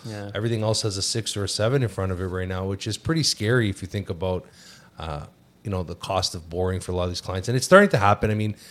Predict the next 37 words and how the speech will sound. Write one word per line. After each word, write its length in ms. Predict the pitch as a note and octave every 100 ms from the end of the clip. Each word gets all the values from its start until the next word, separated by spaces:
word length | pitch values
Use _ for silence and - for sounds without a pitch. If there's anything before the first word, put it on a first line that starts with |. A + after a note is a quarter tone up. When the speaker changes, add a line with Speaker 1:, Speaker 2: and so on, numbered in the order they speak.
| - -
Speaker 2:
I 60 | A2
guess 240 | A#2 -
with 120 | A#2+
the 60 | G#2+
Bank 240 | G#2+ G#2
of 80 | G2+
Canada's 240 | - G2+
most 300 | F#2+ G2+ -
recent 420 | A2+ G#2 G#2+ G#2 F#2
June, 240 | G2 G2
July 360 | F#2 F#2+ F#2 F#2
hike, 400 | - C3 C3 - - - - -
um, 400 | E2+ F2 F2 E2 -
a 80 |
lot 260 | G2 G#2+ A#2
of 80 | A2
the 80 | G#2
banks 400 | G#2 G2+ - -
with 400 | A2 G2+ F#2+ -
osfi, 560 | G2+ G2+ - A2 G#2 G2+
the 280 | G2 F#2 F2+
Office 260 | F#2+ -
of 60 | F2+
the 60 | E2+
Superintendent 400 | - F2+ F#2+ F#2
of 40 |
Financial 380 | F#2 F#2 F#2 F2+
Institutions, 480 | - - G2 - F2+
putting, 280 | F#2 F2+ - - - -
uh, 140 | - E2
a 60 | -
significant 560 | - G#2+ A2 G#2+ A2
amount 180 | G2+ G2
of 80 | F2+
pressure, 540 | A2 G2 - G2+ G2
I 40 | F2+
think, 260 | - F#2+